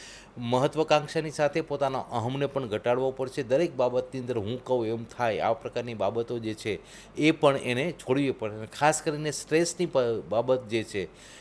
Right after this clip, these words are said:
એ સ્ટ્રેસને એને ઓછો કરવો પડશે. સ્ટ્રેસને ઓછો કરવા માટે બે ટેકનિક છે, કાં તો લડો અથવા તો ભાગો. કાં તો જે પરિસ્થિતિ છે, પરિસ્થિતિની અંદર તાર્કિક બાબતો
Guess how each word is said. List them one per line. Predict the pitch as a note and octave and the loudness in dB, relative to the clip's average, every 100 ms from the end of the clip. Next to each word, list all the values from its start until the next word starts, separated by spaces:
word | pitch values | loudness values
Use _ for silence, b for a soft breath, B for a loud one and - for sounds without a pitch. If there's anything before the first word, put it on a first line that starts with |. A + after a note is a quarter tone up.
| B | B
એ | C#3+ | -2
સ્ટ્રેસને | - C#3 D#3 - F3 E3 | -2 4 4 4 -2 0
એને | C#3 | 0
ઓછો | A2 G#2+ - | 0 -2 -2
કરવો | C#3+ C#3 D3 | 0 2 2
પડશે. | C#3 C3+ - F3+ B B B B | 2 -2 -2 -4 B B B B
સ્ટ્રેસને | - D#3+ D3+ F3+ | 4 4 4 2
ઓછો | E3 D3+ D#3+ | 2 2 0
કરવા | D#3 D#3 | 2 2
માટે | D#3 D3+ D3+ | 2 2 0
બે | D3 D#3+ | 0 0
ટેકનિક | D#3+ D3 - D3+ | 2 2 2 -6
છે, | C3+ D3+ | -2 0
કાં | C#3 C3 | 0 0
તો | C#3 | 2
લડો | B2+ C3 D3+ | 6 6 6
અથવા | C3+ - C3 | 4 2 -2
તો | C3+ | 2
ભાગો. | C3+ D3 A#2+ | 4 4 4
કાં | G2 C3 C3+ | 0 0 0
તો | |
જે | C#3+ C#3+ | -2 -2
પરિસ્થિતિ | C#3 C#3 C3 - D#3+ D#3+ | 0 -2 0 -2 -2 -2
છે, | E3+ | -2
પરિસ્થિતિની | D#3 C3 C3 C#3 C3 C#3+ D3 | -2 -2 -6 -8 -10 -8 -6
અંદર | C#3 F3 | 2 2
તાર્કિક | - A#2 A#2+ - G3 C#3+ | 4 2 0 -4 -6 2
બાબતો | C#3+ C#3 D3 C#3 A#2 | 4 4 0 2 0